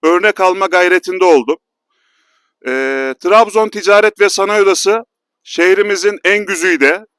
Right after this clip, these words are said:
en eski, toplumumuzu, e, her kesiminden temsil eden insanların bir araya geldiği bir hizmet alanı. Biz de sektörümüzün, e, yüzde seksen iki nokta altı teveccühünü alarak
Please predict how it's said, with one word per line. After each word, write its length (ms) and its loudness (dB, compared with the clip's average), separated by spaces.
en 180 2
eski, 580 0
toplumumuzu, 880 0
e, 40 -4
her 180 4
kesiminden 720 -2
temsil 360 -4
eden 320 0
insanların 680 -2
bir 100 4
araya 260 4
geldiği 560 0
bir 120 0
hizmet 460 -4
alanı. 340 0
Biz 240 -6
de 280 2
sektörümüzün, 960 -2
e, 40 -2
yüzde 380 -2
seksen 440 0
iki 360 -2
nokta 320 0
altı 500 2
teveccühünü 600 2
alarak 580 4